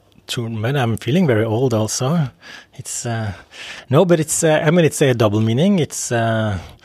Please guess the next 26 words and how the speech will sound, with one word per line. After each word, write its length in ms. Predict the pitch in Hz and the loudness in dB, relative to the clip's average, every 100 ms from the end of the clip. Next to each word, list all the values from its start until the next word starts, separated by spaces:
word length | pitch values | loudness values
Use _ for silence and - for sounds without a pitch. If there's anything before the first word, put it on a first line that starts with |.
| - - - | -20 -18 -12
it's, 380 | - - - | -8 -6 -4
uh, 840 | 110 107 101 101 98 101 101 98 98 | -4 -2 -2 -2 -4 -6 -8 -10 -16
it's, 680 | - 139 120 117 117 120 - | -16 -14 -8 -6 -6 -6 -6
I 40 | 143 | 0
mean, 180 | 139 123 | 2 4
of 220 | 101 - | 2 0
course, 520 | 110 - - - - | -2 -2 -2 -4 -6
mm, 440 | - 120 107 101 82 - | -8 -4 -2 -2 -4 -6
me 220 | 113 107 113 | -2 0 0
and, 240 | 104 90 - - | -2 -4 -10 -16
uh, 240 | 143 147 151 - | -18 -18 -12 -6
I 60 | |
guess 380 | 107 104 - - | -4 -4 -6 -12
a 100 | 185 | -8
lot 160 | 117 101 | -6 -6
of 80 | 107 | -6
people 240 | 117 135 | -6 -2
are 120 | 123 | -2
fascinated 520 | - 117 143 156 208 160 | 0 -2 0 0 0 0
by 120 | 131 | 2
this 260 | 113 - | 2 0
idea 340 | - 110 101 101 | 0 0 2 2
of 120 | 98 | 2
a 20 | |
late 380 | 98 104 104 - | 0 0 0 -2
style. 520 | - - 101 120 143 | -4 0 2 2 0